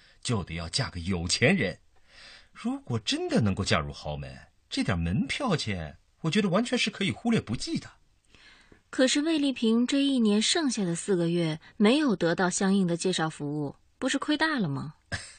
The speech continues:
Speaker 1: <laughs> 那她一定是在另一个高端交友俱乐部里找到合适的了呗。
Speaker 2: 是情缘吗？
Speaker 1: 哎，这你也知道？
Speaker 2: 因为这类信息的相互买卖是你们行业的潜规则吧？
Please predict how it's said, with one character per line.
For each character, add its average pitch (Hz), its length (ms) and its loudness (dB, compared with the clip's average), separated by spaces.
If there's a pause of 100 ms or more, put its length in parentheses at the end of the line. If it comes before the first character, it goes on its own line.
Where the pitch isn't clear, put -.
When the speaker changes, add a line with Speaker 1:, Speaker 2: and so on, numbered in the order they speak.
(300)
Speaker 1:
<laughs> - 1900 -14
那 180 160 -6
她 180 140 -4
一 135 180 -2
定 107 420 -2
是 110 160 -4
在 117 140 -2
另 175 200 0
一 82 80 -4
个 82 120 -8
高 82 180 -4
端 80 180 -4
交 82 200 -4
友 76 80 -6
俱 78 160 -6
乐 78 80 -6
部 80 160 -8
里 67 340 -12 (220)
找 - 200 -8
到 - 100 -18
合 - 260 -10
适 214 340 -4
的 92 120 -6
了 85 80 -6
呗。 87 180 -12 (520)
Speaker 2:
是 - 160 -2
情 202 180 2
缘 214 200 0
吗？ 208 280 -2
Speaker 1:
哎， 208 100 -4 (960)
这 392 180 0
你 151 80 6
也 101 80 0
知 95 140 -2
道？ - 220 -12 (1000)
Speaker 2:
因 285 140 6
为 294 80 8
这 285 160 6
类 233 120 8
信 226 220 4
息 233 140 0
的 220 100 6
相 226 240 4
互 220 100 0
买 180 200 4
卖 160 360 2
是 214 220 2
你 170 140 4
们 175 120 2
行 185 200 4
业 208 100 4
的 185 80 2
潜 170 180 -2
规 208 140 -2
则 151 220 -6
吧？ 156 260 -6